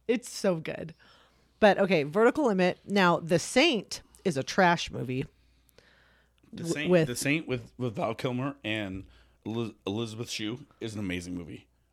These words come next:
Speaker 2: Are you
Speaker 1: for,
Speaker 2: kidding me?
Speaker 1: okay, so for whatever reason
Speaker 2: They're finding fusion to try to provide
Speaker 1: I've
Speaker 2: free energy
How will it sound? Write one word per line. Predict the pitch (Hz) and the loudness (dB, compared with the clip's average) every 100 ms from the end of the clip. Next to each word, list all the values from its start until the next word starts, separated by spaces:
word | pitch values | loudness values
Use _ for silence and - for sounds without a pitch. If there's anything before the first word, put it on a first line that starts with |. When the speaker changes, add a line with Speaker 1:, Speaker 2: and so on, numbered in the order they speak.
| - | -2
Speaker 2:
Are | |
you | 123 | 6
Speaker 1:
for, | 247 | 8
Speaker 2:
kidding | 208 | 8
me? | 214 | 6
Speaker 1:
okay, | 208 | 6
so | - 196 | 4 2
for | 233 | 4
whatever | 240 294 339 | 6 6 4
reason | 254 160 | 4 4
Speaker 2:
They're | 170 | 6
finding | 196 135 131 123 | 6 4 0 -4
fusion | - 131 123 117 92 90 _ _ | -4 -4 -4 -4 -8 -10 _ _
to | - | -12
try | 120 139 | -4 0
to | 117 113 | 0 -4
provide | _ - 135 175 98 101 _ _ _ _ _ _ _ _ _ _ _ _ _ | _ -8 -6 -4 -8 -10 _ _ _ _ _ _ _ _ _ _ _ _ _
Speaker 1:
I've | 254 247 | -2 2
Speaker 2:
free | 180 214 | 2 4
energy | 175 156 123 127 120 | 2 0 -2 -4 -6